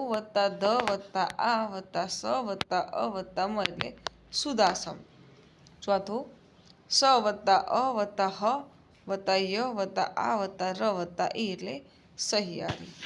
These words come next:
આગળ જોઈશું પ્રશ્ન નંબર અગિયાર. નીચેના શબ્દોને શબ્દકોશના ક્રમમાં ગોઠવો. તો શબ્દો છે દાસ, ઈશ, સ્વામી, રસ, હાસ, હેત, ગજુ, રામ અને રોટી. તો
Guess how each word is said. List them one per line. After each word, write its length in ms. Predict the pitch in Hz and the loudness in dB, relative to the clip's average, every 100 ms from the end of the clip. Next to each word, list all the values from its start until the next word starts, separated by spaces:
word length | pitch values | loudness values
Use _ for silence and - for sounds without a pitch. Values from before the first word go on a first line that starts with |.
| - - - | -16 -18 -8
આગળ 360 | - 180 180 175 | -4 -2 -4 -6
જોઈશું 460 | 185 180 - 277 277 - - - - | -8 -8 -10 -12 -14 -20 -20 -20 -16
પ્રશ્ન 380 | - 277 277 285 | -2 0 0 -2
નંબર 360 | 208 180 185 - - - | -2 -2 -4 -6 -10 -10
અગિયાર. 520 | 175 170 165 185 226 - - - - - - - | -10 -8 -6 -6 -6 -12 -20 -20 -20 -20 -20 -16
નીચેના 520 | - 233 233 302 311 311 | -2 0 0 4 4 4
શબ્દોને 460 | 285 220 220 214 220 | 2 0 0 -2 -2
શબ્દકોશના 800 | 220 196 208 254 269 262 262 | -2 -2 0 0 0 0 0
ક્રમમાં 480 | 254 208 190 196 190 | 0 -2 -2 -2 -2
ગોઠવો. 400 | 190 185 185 190 269 - - - - - - - - - - - - - | 0 -2 -4 -10 -10 -14 -20 -20 -20 -20 -20 -20 -20 -20 -20 -20 -20 -8
તો 100 | 190 196 196 | -4 -2 -2
શબ્દો 360 | 202 233 220 226 | 0 0 2 0
છે 160 | 220 202 | 0 2
દાસ, 400 | 190 190 247 - - - | 6 6 4 0 -10 -10
ઈશ, 320 | 196 220 - | -6 -4 -4
સ્વામી, 540 | - - 202 185 196 226 | -4 2 4 4 0 -4
રસ, 320 | 226 196 208 208 - | 2 4 4 2 -2
હાસ, 380 | - 185 214 233 | 2 4 4 2
હેત, 320 | - 196 220 226 202 | -4 0 0 -2 -6
ગજુ, 300 | 190 190 202 220 - - | 0 0 -2 -8 -14 -18
રામ 320 | 185 226 220 | 0 4 4
અને 160 | 175 180 | 2 -4
રોટી. 360 | 190 180 208 269 - - - - _ | -4 -6 -8 -12 -14 -20 -20 -20 _
તો 160 | 190 | -4